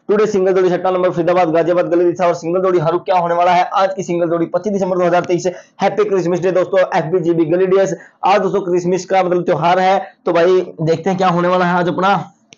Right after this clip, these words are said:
कुछ अच्छा ही रहेगा। यहाँ से मैं हटा देता हूँ title को, Title मैंने आपको repeat करके बता दिया है कि भाई आज का single number क्या होने वाला है पच्चीस दिसंबर दो हज़ार तेईस। अब दोस्तों trick के बारे में बात करते हैं, Trick start करते हैं दोस्तों, ज्यादा लंबा चौड़ा मैं नहीं लूंगा आपका।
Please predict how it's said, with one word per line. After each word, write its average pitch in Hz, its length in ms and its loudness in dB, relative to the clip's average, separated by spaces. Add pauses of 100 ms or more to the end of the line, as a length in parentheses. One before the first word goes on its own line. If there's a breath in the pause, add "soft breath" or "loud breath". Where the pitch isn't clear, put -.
(240)
कुछ 175 120 -2
अच्छा 170 200 -2
ही 185 80 2
रहेगा। 180 260 2
यहाँ 175 200 0
से 170 80 -2
मैं 180 100 0
हटा 170 180 0
देता 170 120 -2
हूँ 180 80 -2
title 170 260 0
को, 185 140 -2
Title 170 200 0
मैंने 175 160 0
आपको 175 240 -2
repeat 160 280 -2
करके 170 160 -4
बता 156 220 -2
दिया 175 200 2
है 196 140 2 (240 loud breath)
कि 170 60 -2
भाई 175 120 2 (140)
आज 170 200 2
का 190 80 2
single 180 260 0
number 180 180 0
क्या 185 120 -2
होने 175 160 0
वाला 175 200 0
है 175 180 2
पच्चीस 185 340 -4
दिसंबर 170 360 -2
दो 180 120 0
हज़ार 175 240 0
तेईस। 175 340 0
अब 160 400 -2
दोस्तों 196 200 -2
trick 180 300 -2
के 208 80 0
बारे 202 180 2
में 185 100 -2
बात 185 140 -2
करते 185 180 -4
हैं, 180 100 -8
Trick 190 160 -4
start 180 260 0
करते 180 100 -6
हैं 175 120 -4
दोस्तों, 180 240 -2
ज्यादा 165 200 0
लंबा 175 220 0
चौड़ा 175 200 0 (120)
मैं 156 140 0
नहीं 175 100 0
लूंगा 175 180 0
आपका। 220 300 0